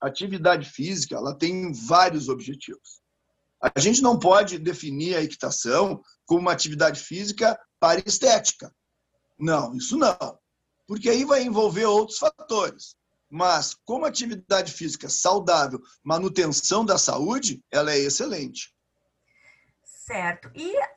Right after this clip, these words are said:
Speaker 2: quem já, já pratica, né? Quem tá levando isso adiante, competições e tudo mais, como completar a, a, a parte física pra melhorar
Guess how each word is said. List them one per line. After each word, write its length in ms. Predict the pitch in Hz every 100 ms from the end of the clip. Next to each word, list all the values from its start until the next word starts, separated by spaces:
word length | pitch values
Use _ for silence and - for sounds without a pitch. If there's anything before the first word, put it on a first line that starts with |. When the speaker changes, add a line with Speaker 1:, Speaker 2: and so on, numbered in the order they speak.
| _
Speaker 2:
quem 300 | 359 359 381
já, 500 | 285 311 262 240 - 196
já 200 | 202 247
pratica, 1040 | 254 226 - - 190 233 240 208 - 170
né? 400 | 165 190 220 196 _ _
Quem 160 | 202
tá 440 | 214 202 214 226 190
levando 580 | 185 185 190 214 202 339
isso 180 | 214 190
adiante, 680 | 180 180 240 240 214 -
competições 760 | - 196 202 196 - 202 226 214
e 80 | 214
tudo 220 | 214 247
mais, 360 | 185 165 - _ _ _ _ _
como 580 | - 453 466 440 - -
completar 1200 | - 359 381 - 330 302 - 262 254 269 269 - _ _ _
a, 680 | 208 208 220 220 202 185 -
a, 880 | 190 185 180 175 175 170 175 180 185
a 20 | 185
parte 440 | 202 190 185 208
física 760 | - - 254 247 196 - 170 - - _
pra 220 | 294 320
melhorar 840 | 330 320 320 311 285 262 269 262